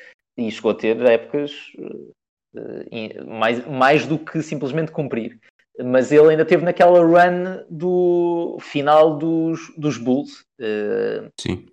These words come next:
Speaker 1: que,
Speaker 2: Ele chegou aos Bulls em
Speaker 1: que ainda
Speaker 2: dois mil e nove e joga até dois mil e dezasseis, eh, época dois mil e dezasseis, dois mil e dezassete. Portanto,
Speaker 1: Exato.
Speaker 2: está todo o período
Speaker 1: Ele
Speaker 2: do Derrick Rose, do Noah.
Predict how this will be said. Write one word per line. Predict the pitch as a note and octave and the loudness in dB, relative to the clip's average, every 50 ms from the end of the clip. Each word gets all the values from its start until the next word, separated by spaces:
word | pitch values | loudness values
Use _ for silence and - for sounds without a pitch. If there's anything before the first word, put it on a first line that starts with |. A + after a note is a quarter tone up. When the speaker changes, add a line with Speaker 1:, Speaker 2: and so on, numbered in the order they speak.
| _ _ _ | _ _ _
Speaker 1:
que, | - | -8
Speaker 2:
Ele | A#2 A2+ A2+ A2+ A#2 A#2 | -6 -6 -4 -4 -4 -2
chegou | A#2 - F#2 | 0 2 2
aos | F#2+ F#2 | 2 2
Bulls | F#2 F#2+ F#2 G2 | 0 0 0 0
em | G2 | 0
Speaker 1:
que | F#2+ | 0
ainda | F#2+ F#2 G2+ | 0 0 0
Speaker 2:
dois | G2 | 0
mil | G2+ | 0
e | G2 | 0
nove | G2 G#2+ A2+ A#2 - - G#2+ | 0 0 -2 -4 -6 -10 -8
e | G2+ G2+ | -6 -6
joga | F#2 G#2 G#2 G2+ G#2+ | -6 -6 -6 -6 -6
até | A2 A2 - G2+ G2 G#2 G#2 | -8 -8 -6 -6 -6 -6 -6
dois | G#2 G#2+ G#2 G2 G2 | -6 -6 -6 -6 -4
mil | G2+ G#2 A2 G#2 | -4 -2 -2 0
e | G#2 G#2 | 0 -2
dezasseis, | F#2+ F2+ G2 F#2+ G2 G#2 G#2 - - - - - - _ _ _ _ _ _ _ - - | -2 -4 -8 -8 -8 -8 -8 -8 -12 -16 -16 -18 -20 _ _ _ _ _ _ _ -14 -10
eh, | D#2+ E2 E2 D#2+ D#2+ D#2+ | -8 -6 -6 -6 -4 -6
época | E2 E2 - - E2 | -6 -8 -8 -8 -8
dois | E2+ E2 F#2 | -6 -6 -6
mil | F2+ | -6
e | E2+ | -6
dezasseis, | E2+ E2 - F#2+ F2+ F2 | -6 -6 -6 -4 -4 -4
dois | F2 E2+ | -4 -4
mil | F#2 F2+ | -4 -4
e | |
dezassete. | F2 F#2 F2+ - - F2+ E2+ - - - _ _ _ _ _ _ _ _ _ _ _ _ _ _ _ _ | -4 -6 -8 -8 -8 -8 -8 -10 -12 -20 _ _ _ _ _ _ _ _ _ _ _ _ _ _ _ _
Portanto, | - - E2 D#2 | -6 -2 -2 -2
Speaker 1:
Exato. | - - - | 0 0 -2
Speaker 2:
está | - | -2
todo | - - F2 F2+ | 0 -2 -2 -2
o | - | -2
período | - F2 E2+ F2 F2+ F2 | -2 0 0 2 0 0
Speaker 1:
Ele | E2+ | 0
Speaker 2:
do | F2 F2 F2 E2+ F2 F2 F2 | 0 0 0 -2 -2 -2 -2
Derrick | E2+ F2+ F2 F2 F2 - - | 0 0 0 0 -2 -4 -4
Rose, | F#2 F2+ F#2 F#2 F2+ F2+ F2+ | -2 -2 -2 -2 -4 -8 -10
do | E2+ E2+ E2 E2 | -8 -6 -4 -2
Noah. | E2 E2+ F2+ F#2 F#2 F#2 F#2 F#2+ G2 | -2 0 0 0 0 -2 -4 -8 -12